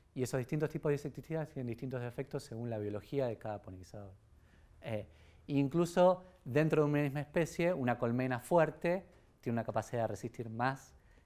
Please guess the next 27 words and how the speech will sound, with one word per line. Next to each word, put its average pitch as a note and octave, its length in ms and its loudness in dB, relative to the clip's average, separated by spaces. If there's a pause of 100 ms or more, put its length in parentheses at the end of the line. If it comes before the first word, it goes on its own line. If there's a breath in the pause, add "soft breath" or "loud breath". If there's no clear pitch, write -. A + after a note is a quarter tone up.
que - 80 -8
una G#2+ 120 -6
colmena G#2+ 360 -4
débil, G2+ 320 4 (840 soft breath)
un, B2 280 -6 (100)
una, A#2 500 -10 (160)
una A#2 180 -8
cierta B2 280 -8
exposición A2+ 600 -6
a G#2 80 -6
un G#2+ 160 -6
insecticida - 520 -10
determinado. F#2+ 460 -12
Entonces A#2 280 -8
también B2+ 260 -2
depende B2+ 500 -2 (480 loud breath)
de, G#2+ 220 -2
de, G#2 520 -4 (280)
del A#2 180 0
momento C#3+ 420 2
que A#2+ 80 -4
esté A#2 160 -8
pasando B2 460 -4
el A2 100 -4
polinizador G2+ 580 -8
en G#2+ 80 -10
particular. G2 540 -12